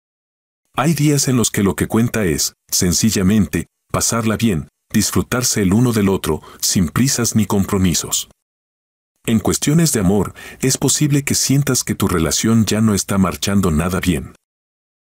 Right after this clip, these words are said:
Esto se puede sentir porque hay una leve distancia entre tu pareja y tú.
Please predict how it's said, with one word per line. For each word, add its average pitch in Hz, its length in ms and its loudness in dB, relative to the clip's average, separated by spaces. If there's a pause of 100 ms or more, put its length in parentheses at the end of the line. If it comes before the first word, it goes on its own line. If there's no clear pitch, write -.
(160)
Esto 170 280 -2
se 156 120 0
puede 113 280 0
sentir 107 460 0
porque 90 360 -2
hay 92 160 0
una 101 160 2
leve 92 260 2
distancia 104 560 0
entre 85 260 0
tu 80 120 -4
pareja 90 400 -2
y 90 60 0
tú. - 260 -2